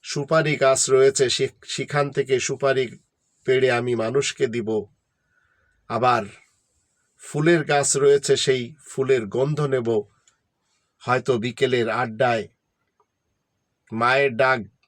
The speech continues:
ভেসে আসে কিংবা বোনের হাসি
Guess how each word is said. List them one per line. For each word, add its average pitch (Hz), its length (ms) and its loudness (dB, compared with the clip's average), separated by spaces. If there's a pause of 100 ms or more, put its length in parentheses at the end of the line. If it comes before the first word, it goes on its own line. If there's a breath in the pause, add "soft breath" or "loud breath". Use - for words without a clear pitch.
ভেসে 143 380 -2
আসে 127 340 0 (1000)
কিংবা 123 340 0
বোনের 135 360 2
হাসি 127 420 -6